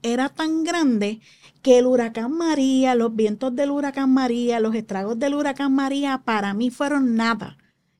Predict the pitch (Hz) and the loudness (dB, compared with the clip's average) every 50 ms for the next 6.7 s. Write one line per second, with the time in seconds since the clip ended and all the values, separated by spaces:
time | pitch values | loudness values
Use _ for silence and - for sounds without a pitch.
0 | _ - - 233 220 208 202 - - 190 190 190 196 226 269 285 277 - 233 220 | _ 0 2 4 4 4 2 0 -2 -2 -2 -2 -2 -2 -4 -4 -2 0 0 0
1 | 214 208 202 196 202 196 - 202 202 196 180 190 196 196 226 277 311 - - 226 | 2 2 2 0 0 -2 -2 -2 -2 -2 -2 -2 -2 -2 -2 -2 -2 -2 -2 -2
2 | 202 190 190 - 190 196 208 214 226 - - 220 214 - 226 214 214 208 196 - | -2 -2 -4 -6 -6 -4 -4 -4 -4 -4 -4 -6 -6 -4 -4 -4 -6 -6 -8 -8
3 | 185 185 - - _ _ - - - - - - 254 254 254 247 247 240 247 262 | -10 -10 -12 -16 _ _ -20 -20 -20 -16 -6 0 0 2 2 2 2 0 0 2
4 | 262 269 269 262 254 277 285 302 311 302 - 294 277 269 - 254 247 247 254 247 | 0 0 -2 0 0 0 0 0 -2 0 0 0 0 0 -2 -2 -2 -2 -4 -4
5 | - 247 226 220 214 - - 214 214 214 214 220 214 208 196 196 202 208 208 202 | -4 -2 -2 -2 -2 -4 -4 -4 -2 -2 -2 -2 -2 -2 -2 -4 -4 -4 -4 -4
6 | 196 196 190 185 185 190 190 214 214 214 220 220 220 | -4 -4 -6 -6 -6 -4 -2 -2 0 0 0 0 -2